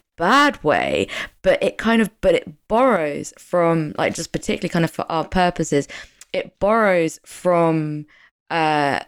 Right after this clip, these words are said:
the the kind of rats in a barrel surveillance culture that we see quite a lot online. Like,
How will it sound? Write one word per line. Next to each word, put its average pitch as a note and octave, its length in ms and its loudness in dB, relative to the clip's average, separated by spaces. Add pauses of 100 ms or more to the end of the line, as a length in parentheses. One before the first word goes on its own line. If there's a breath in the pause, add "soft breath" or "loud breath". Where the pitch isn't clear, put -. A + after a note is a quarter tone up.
(140)
the D#3 580 2 (380)
the E3 160 -2
kind D#3+ 380 -4
of D#3 340 0 (720)
rats F3+ 440 -6
in E3+ 120 2
a D#3 60 0
barrel D3+ 720 -2 (340 soft breath)
surveillance F3+ 640 0
culture D3+ 360 -4
that - 140 -4
we D#3+ 120 -4
see D#3+ 240 -4
quite - 300 -6
a C#3+ 60 -2
lot D3+ 180 0
online. D#3+ 460 -2
Like, D3+ 300 -4